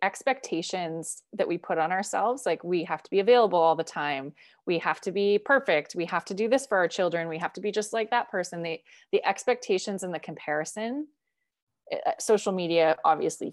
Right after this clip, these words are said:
feeds into it. It's, it's necessary for online businesses. I have nothing against social media. I think it's, it's a wonderful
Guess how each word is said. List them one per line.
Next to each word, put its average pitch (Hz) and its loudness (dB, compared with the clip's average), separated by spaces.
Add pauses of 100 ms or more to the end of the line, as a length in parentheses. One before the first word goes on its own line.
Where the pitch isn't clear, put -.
feeds 170 -6
into 226 -2
it. 302 2 (140)
It's, - -8
it's 151 -6
necessary 208 2
for 156 0
online 151 -4
businesses. 202 0
I 160 0
have 160 -2
nothing 160 -2
against 147 -4
social 170 -4
media. 170 -2
I 151 -4
think - -12
it's, - -12
it's - -12
a 147 -4
wonderful 147 -8